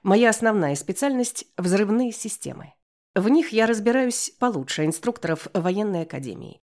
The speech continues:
И с оборудованием Альянса общий язык найду. Стрельба из лансеров тоже не проблема. Ну, а по тварям, которые досаждают колониям, я и из рогатки не промахнусь. Другое дело — повстанцы.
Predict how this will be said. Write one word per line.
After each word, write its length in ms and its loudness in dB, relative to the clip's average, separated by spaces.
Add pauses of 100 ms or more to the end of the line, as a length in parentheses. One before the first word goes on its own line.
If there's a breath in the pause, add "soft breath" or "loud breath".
(140)
И 80 4
с 160 0
оборудованием 720 2
Альянса 520 0 (280 loud breath)
общий 320 -2
язык 380 -6
найду. 360 -10 (540)
Стрельба 500 2
из 140 4
лансеров 480 0
тоже 520 -6
не 160 4
проблема. 540 -6 (460)
Ну, 240 8
а 80 8
по 160 2
тварям, 420 4
которые 380 2
досаждают 600 0
колониям, 600 2 (160)
я 220 6
и 140 6
из 100 0
рогатки 420 2
не 120 -2
промахнусь. 600 -8 (560)
Другое 480 4
дело — 680 -2 (180)
повстанцы. 640 -2